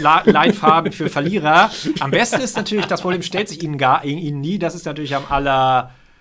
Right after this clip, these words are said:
am allerbesten. Ich, da ich ja jetzt für, als Kommentator und Buchautor ist es einfach besser. Dann läuft die Partie bis zu matt durch, da muss ich nicht, und Doktor Müller in seiner Genialität hatte jetzt erkannt, dass alles und so weiter,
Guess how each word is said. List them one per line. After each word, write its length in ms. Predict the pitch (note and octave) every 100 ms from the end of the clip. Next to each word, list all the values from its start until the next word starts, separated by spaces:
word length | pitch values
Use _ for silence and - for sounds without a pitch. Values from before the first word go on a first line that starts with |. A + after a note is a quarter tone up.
| _ -
am 160 | B2+
allerbesten. 460 | C#3+ B2+ A#2+ A2+ - -
Ich, 80 | A2+
da 280 | - C#3 E3
ich 80 | E3+
ja 80 | D3
jetzt 200 | D#3+ -
für, 160 | E3+
als 140 | - -
Kommentator 480 | - C#3+ - E3 D#3
und 80 |
Buchautor 560 | C3 G3+ - D3 D#3+ C3+
ist 120 | B2+
es 60 | B2+
einfach 240 | A#2 A2
besser. 300 | - - A2 - -
Dann 100 | A#2+
läuft 260 | A#2+ C#3+ D#3
die 60 |
Partie 260 | D3 C3 D#3+
bis 140 | C#3
zu 100 | -
matt 380 | B2 C3+ C3+ -
durch, 300 | D#3 F3 E3+
da 100 | D3
muss 180 | C3+ C#3
ich 120 | C3
nicht, 260 | C#3+ C#3 -
und 160 | B2+
Doktor 240 | C3+ B2+ B2
Müller 260 | C3 C3+
in 80 | A#2
seiner 200 | A#2+ A#2+
Genialität 480 | A#2+ A#2+ A2+ C3+ C3
hatte 160 | A#2 A#2
jetzt 120 | A#2
erkannt, 320 | G#2 B2+ B2+
dass 140 | A#2+
alles 180 | - B2+
und 40 | A#2
so 60 |
weiter, 180 | C3+ C3